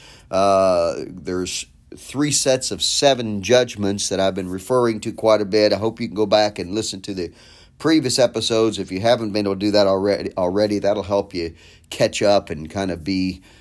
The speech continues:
up to date on our study. But God has sent now, up to this point,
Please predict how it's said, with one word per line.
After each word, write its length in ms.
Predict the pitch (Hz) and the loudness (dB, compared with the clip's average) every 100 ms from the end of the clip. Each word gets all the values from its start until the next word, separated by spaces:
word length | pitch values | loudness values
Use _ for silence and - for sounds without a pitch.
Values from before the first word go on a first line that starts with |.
| - | -8
up 200 | 92 95 | -4 -4
to 100 | - | -6
date 260 | 80 101 107 | -2 2 4
on 180 | 95 92 | 2 0
our 120 | 87 | -2
study. 500 | - - 135 120 107 | -6 2 4 4 2
But 260 | 98 95 - | -2 -2 4
God 420 | 123 135 127 104 - - | 4 6 2 -2 -16 -12
has 220 | - 107 - | 0 2 2
sent 340 | - 143 143 | 0 -2 -4
now, 500 | 123 113 110 107 107 - | -4 -2 2 2 0 -6
up 160 | - | -10
to 80 | - | -6
this 260 | 117 185 - | 2 2 2
point, 540 | - 104 92 101 - | -4 -4 -4 -4 -8